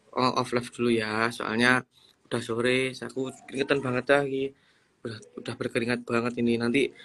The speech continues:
insya Allah aku bakal sering live I G. Misalkan live I G itu rame terus, aku seneng sih. Kalau misalkan live I G-nya cuma sepi,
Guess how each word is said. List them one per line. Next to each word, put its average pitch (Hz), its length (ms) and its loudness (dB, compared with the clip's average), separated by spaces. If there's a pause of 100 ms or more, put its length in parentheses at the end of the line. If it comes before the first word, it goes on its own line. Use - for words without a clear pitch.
(520)
insya 160 240 4
Allah 170 160 2
aku 175 80 2
bakal 147 260 2
sering 143 160 4
live 143 160 0
I 131 60 -2
G. 139 160 2 (320)
Misalkan 127 500 -2
live 127 140 -2
I - 100 -14
G 131 160 4
itu 127 160 0
rame 135 320 4
terus, 143 240 -2
aku 147 160 -6
seneng 151 320 0
sih. 139 160 0
Kalau 123 240 0
misalkan 135 320 -2
live 143 220 0
I - 20 -10
G-nya 135 300 -2
cuma 147 160 0
sepi, 160 480 -4